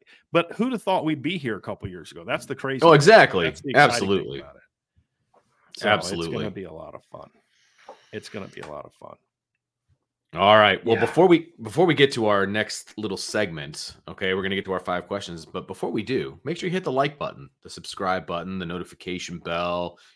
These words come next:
Speaker 2: you know, all the fun stuff. Tell your family and friends about it. Leave us a five-star review. Do it. Get on the boards, boards dot irish breakdown dot com. Somebody in the chat was asking a question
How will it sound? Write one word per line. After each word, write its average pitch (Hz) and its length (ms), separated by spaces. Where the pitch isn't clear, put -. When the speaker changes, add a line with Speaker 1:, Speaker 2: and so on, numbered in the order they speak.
Speaker 2:
you 82 60
know, 82 80
all 107 260
the 101 100
fun 107 220
stuff. 92 380
Tell 123 180
your 120 80
family 123 360
and 107 120
friends 113 280
about 92 220
it. 95 40
Leave 135 180
us 123 100
a 117 60
five-star 117 600
review. 98 640
Do 160 220
it. 98 180
Get 143 120
on 190 120
the 180 60
boards, 123 420
boards 123 280
dot 123 100
irish 120 220
breakdown 113 420
dot 107 240
com. 110 180
Somebody 117 280
in - 40
the 110 60
chat 120 340
was - 120
asking 143 320
a - 20
question 143 580